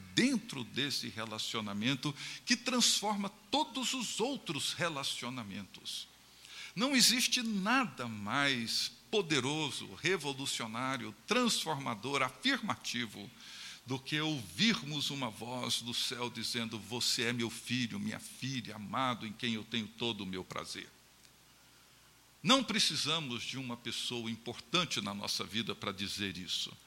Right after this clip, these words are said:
Precisamos de uma voz do céu que nos diga isso,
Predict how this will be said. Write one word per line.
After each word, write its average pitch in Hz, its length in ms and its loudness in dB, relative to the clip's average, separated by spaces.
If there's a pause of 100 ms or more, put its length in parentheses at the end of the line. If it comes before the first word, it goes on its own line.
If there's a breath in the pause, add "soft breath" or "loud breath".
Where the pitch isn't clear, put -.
(760 loud breath)
Precisamos 135 580 4
de - 100 -2
uma 123 200 -6
voz 107 480 -6
do 101 120 -10
céu 110 480 0 (380 loud breath)
que 127 140 2
nos 113 200 4
diga 107 480 0
isso, 104 540 2